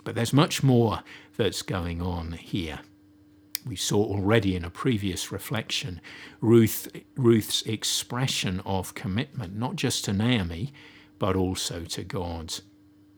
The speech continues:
The wonderful little phrase, the image that Ruth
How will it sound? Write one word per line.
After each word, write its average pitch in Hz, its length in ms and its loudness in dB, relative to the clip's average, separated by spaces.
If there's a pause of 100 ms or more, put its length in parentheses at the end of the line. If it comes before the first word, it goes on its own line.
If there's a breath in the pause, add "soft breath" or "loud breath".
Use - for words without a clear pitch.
(420)
The 123 80 -4
wonderful 107 500 0
little 95 440 -4
phrase, 92 1000 -6
the 98 300 -2
image 113 540 0
that 98 220 -6
Ruth 117 480 2